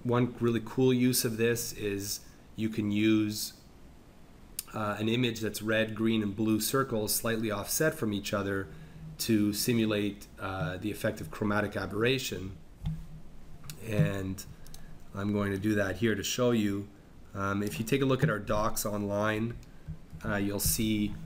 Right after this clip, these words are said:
uh, an example of that. Um, and actually, I think we include the,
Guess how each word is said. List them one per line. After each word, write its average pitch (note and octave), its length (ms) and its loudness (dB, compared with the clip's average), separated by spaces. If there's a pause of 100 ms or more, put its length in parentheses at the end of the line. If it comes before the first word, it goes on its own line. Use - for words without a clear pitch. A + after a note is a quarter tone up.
(540)
uh, G2+ 220 -4
an G2 100 -2
example G#2+ 460 0
of A2+ 80 -4
that. A#2 400 0 (580)
Um, F#2+ 460 -4 (2250)
and G2+ 360 -2
actually, G#2 420 -2
I - 20 -4
think G2+ 220 -2
we G#2 100 2
include G#2 580 2
the, - 280 0